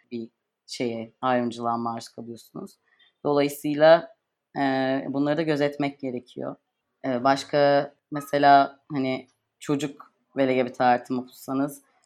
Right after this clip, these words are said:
çok daha farklı koşullardan bahsediyoruz. Çünkü halihazırda, e, e, ergenlik çağlarında ki bu daha yeni cinselliğini ya da cinselliğinin olmayışını, e, fark eden bir, e, çocuk için bunun,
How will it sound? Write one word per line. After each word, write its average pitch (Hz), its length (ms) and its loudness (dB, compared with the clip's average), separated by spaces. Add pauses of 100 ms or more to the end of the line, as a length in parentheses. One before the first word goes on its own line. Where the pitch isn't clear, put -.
çok - 280 -2
daha 123 140 0
farklı 120 340 -6
koşullardan 123 640 -6
bahsediyoruz. 135 480 -6
Çünkü 139 440 -6 (320)
halihazırda, 143 1080 4
e, 143 40 -2 (1200)
e, 139 80 0 (120)
ergenlik 139 640 2
çağlarında 135 840 2 (140)
ki - 280 -16
bu 131 340 -8
daha 131 140 6
yeni 139 320 2
cinselliğini 139 640 2
ya 143 160 -2
da 139 220 4
cinselliğinin 131 800 -2
olmayışını, 131 840 2 (360)
e, 131 100 0
fark 131 340 2
eden 127 260 0
bir, 127 300 -8
e, 120 480 -6
çocuk 139 340 -8
için 165 500 -10
bunun, 147 440 -2